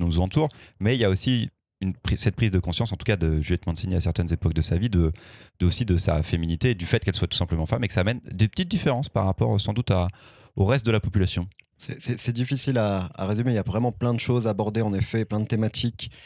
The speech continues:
Speaker 2: et plein de nuances abordées. Euh, elle va parler de l'objectivation du, du corps. Elle va raconter aussi comment,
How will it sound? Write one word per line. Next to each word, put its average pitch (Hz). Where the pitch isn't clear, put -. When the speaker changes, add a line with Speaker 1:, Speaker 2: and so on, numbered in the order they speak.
Speaker 2:
et 92
plein -
de 123
nuances 120
abordées. 104
Euh, 82
elle 98
va 98
parler 95
de 95
l'objectivation 98
du, 92
du 98
corps. 131
Elle 110
va 101
raconter 104
aussi 113
comment, 123